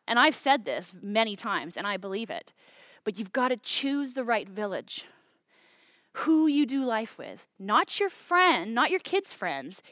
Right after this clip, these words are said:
your friends. Who do you spend time with? That's your village to help you raise your kids. W, we got work. Relationships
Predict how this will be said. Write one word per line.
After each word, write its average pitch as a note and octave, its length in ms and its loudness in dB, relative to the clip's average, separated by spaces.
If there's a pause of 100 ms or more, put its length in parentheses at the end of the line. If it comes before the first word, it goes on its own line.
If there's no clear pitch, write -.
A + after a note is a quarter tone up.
your A3 500 6
friends. - 540 -14 (380)
Who E4+ 220 4
do D#4+ 80 2
you D4 640 2
spend C#4+ 520 0
time B3+ 460 -2
with? C#3+ 240 -8 (220)
That's A3+ 520 4
your C4 160 -4
village F#3 480 0
to F#3 100 -12
help - 340 -6
you G3 100 -10
raise F3 460 -6
your F3 120 -12
kids. - 400 -14 (1900)
W, G3 440 6 (680)
we F3+ 160 -6
got A3 240 6
work. G3+ 360 2 (880)
Relationships C4+ 1040 0